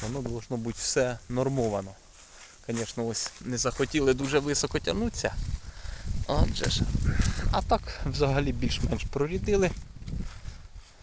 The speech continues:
Так що навіть можна було б іще ось теж, бачу, можна було б потроху більше прорідити. Ну, все одно видно, що фронт роботи якийсь ми зробили.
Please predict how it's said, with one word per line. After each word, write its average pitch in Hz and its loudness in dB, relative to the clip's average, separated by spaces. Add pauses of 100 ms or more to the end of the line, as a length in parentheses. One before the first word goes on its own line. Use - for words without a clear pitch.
(300)
Так - -6
що 135 -2 (100)
навіть 127 4
можна 123 -2
було 123 -4
б - -10 (580)
іще 165 4
ось 151 -2
теж, 165 0 (420)
бачу, 147 0 (920)
можна 135 -2
було 135 0
б - -4
потроху - -2
більше 196 -2
прорідити. 170 0
Ну, 403 0
все - 2
одно 175 6
видно, 120 0 (540)
що - -6
фронт 185 4
роботи 165 2
якийсь 139 0
ми 139 0
зробили. 175 2